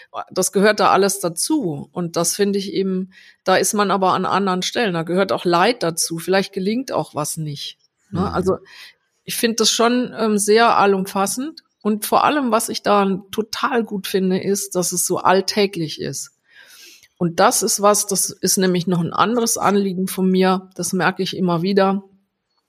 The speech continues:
Speaker 1: Ähm, auch in der Kommunikation jetzt für Kirche und für, ähm, Glaube, dass d-, diese ganze Glaubensgeschichte, Beziehung zu Gott,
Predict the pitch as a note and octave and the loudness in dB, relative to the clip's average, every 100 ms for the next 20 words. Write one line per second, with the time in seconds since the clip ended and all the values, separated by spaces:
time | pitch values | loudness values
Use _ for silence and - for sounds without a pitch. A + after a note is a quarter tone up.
0 | _ - _ - - - - - - F3+ | _ -20 _ -20 -20 -20 -20 -20 -2 2
1 | E3+ E3+ E3 - - E3+ F3+ E3+ E3 F3 | 4 2 -2 -4 0 2 2 2 0 0
2 | F3 E3 E3 E3 D#3+ - G3+ A3+ A3 G3 | 2 2 2 0 -2 0 2 4 4 2
3 | F#3+ - F3+ - A3 G#3+ G#3 A3 F#3+ F3+ | 2 0 -2 -2 2 2 4 0 0 0
4 | E3 - F3+ F3 E3+ - E3+ E3+ E3 E3 | -4 -2 0 2 0 -4 -4 -4 -2 -4
5 | D#3+ - _ _ _ _ _ - F3 F3 | -6 -10 _ _ _ _ _ 0 4 6
6 | A3 A3 G#3 G#3+ A3 _ - - - _ | 4 2 0 -2 -6 _ -20 -20 -20 _
7 | _ _ _ - F3+ E3+ - - _ _ | _ _ _ 0 2 2 -4 -8 _ _
8 | _ _ - _ _ - F#3 - - - | _ _ -20 _ _ -12 -12 -12 -20 -10
9 | F3+ E3 D3+ E3+ E3+ G#3 A3 G#3+ - F#3+ | -6 -6 -6 0 2 2 0 -4 -4 2
10 | F3+ F#3 G3 F#3+ F#3 F#3+ F3+ - F#3 F#3+ | 4 4 4 2 -2 -4 -4 2 2 2
11 | E3 D#3+ D#3 _ _ _ - - - E3+ | 2 -2 -4 _ _ _ -20 -8 -6 -4
12 | - G#3+ G#3 G3 G#3 G3 - F3 F3 - | -2 4 4 4 0 -4 2 2 2 -4
13 | - | -6